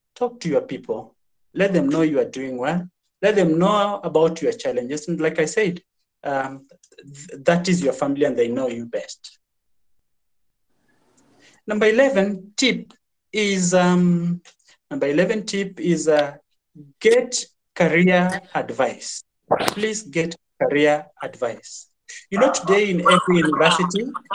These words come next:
I am not very sure about your college, but in every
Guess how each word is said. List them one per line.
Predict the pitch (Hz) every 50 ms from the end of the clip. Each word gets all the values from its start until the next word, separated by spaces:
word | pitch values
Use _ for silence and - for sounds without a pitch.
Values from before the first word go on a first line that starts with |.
| - - _ _ _ _ _ _ _ _ _ _ _ -
I | 180
am | 175 165 165
not | 175 196 185 -
very | 170 175 175 175
sure | - - 175
about | - - 151 165 - -
your | 139 123
college, | - - 160 151 147 170 190 185 175 - -
but | 175 180 214
in | 214 247
every | 262 262 240 226